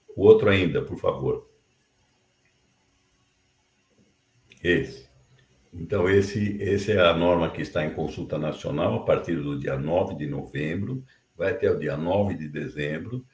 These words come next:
e eu recomendo fortemente que os interessados entrem na consulta da, no site da A B N T, Consulta Nacional,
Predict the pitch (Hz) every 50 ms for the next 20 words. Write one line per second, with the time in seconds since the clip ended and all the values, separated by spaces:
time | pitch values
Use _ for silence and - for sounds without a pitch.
0 | _ _ _ _ _ - 123 127 139 147 131 147 143 - 135 123 131 135 - -
1 | - - 127 - - 127 120 101 90 78 69 67 - - - - - 87 87 85
2 | - - 78 73 73 - 85 78 76 - - 69 71 82 95 117 123 127 127 107
3 | 92 82 87 - - 80 78 - - 90 87 - - - 80 69 69 73 76 -
4 | - - - _ _ _ - 85 73 - - 85 82 - - 80 76 78 78 76
5 | 73 71 67 62 64 - - - 104 120 - - - 76 69 - - - - -
6 | - 71 71 67 - - - - 69 76 90 107 113 120 131 131 -